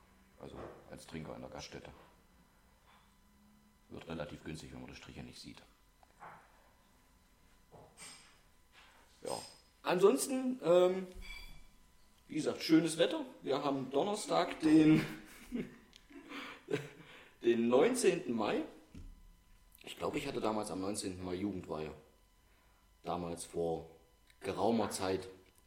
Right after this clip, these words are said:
Ist noch nicht so lange her, aber es könnte durchaus sein.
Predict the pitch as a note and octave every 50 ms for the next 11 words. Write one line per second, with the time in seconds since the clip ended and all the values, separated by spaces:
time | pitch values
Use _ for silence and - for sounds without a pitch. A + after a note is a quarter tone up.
0 | _ _ _ _ _ _ _ _ _ _ _ _ _ _ _ - - G#2+ G2 F#2+
1 | G2 F#2+ F2+ F#2 G#2 G#2 G2+ G2+ F#2 F#2 F#2 F2 F#2+ A2+ D#3 A#3 B3 - - -
2 | - _ _ - - G#2+ A#2+ C3+ D3 D#3+ D3+ - - - - - - - - -
3 | - D#3 F3 B3+ D#4 - D#4 A3+ F3+ G3 G3 - G#3 G#3 G#3 F3 - - - -
4 | D2 -